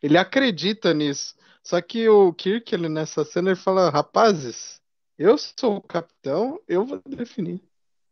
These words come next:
E assim, ele fala isso, embora ele fala num tom de brincadeira na frente dos dois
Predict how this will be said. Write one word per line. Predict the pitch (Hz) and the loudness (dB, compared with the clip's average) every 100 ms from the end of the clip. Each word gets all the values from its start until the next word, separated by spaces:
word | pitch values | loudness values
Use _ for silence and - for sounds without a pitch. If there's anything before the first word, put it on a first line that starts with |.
| _ _ - - | _ _ -8 4
E | 202 | 6
assim, | 233 247 190 147 - | 6 2 2 0 -4
ele | 143 151 | -2 0
fala | 147 165 196 202 | 0 2 2 2
isso, | 131 170 214 - | 0 -2 -4 -6
embora | 147 139 147 | -4 2 2
ele | 165 | 2
fala | 156 147 143 | -2 -2 0
num | 139 135 | -2 -4
tom | - 135 | -4 -4
de | 123 123 | -4 -8
brincadeira | 117 120 - 113 110 117 110 | -8 -8 -6 -6 -4 -4 -4
na | 113 | -6
frente | - 120 117 110 | -8 -8 -8 -10
dos | 104 - | -12 -12
dois | - 139 208 170 - | 2 6 6 4 -4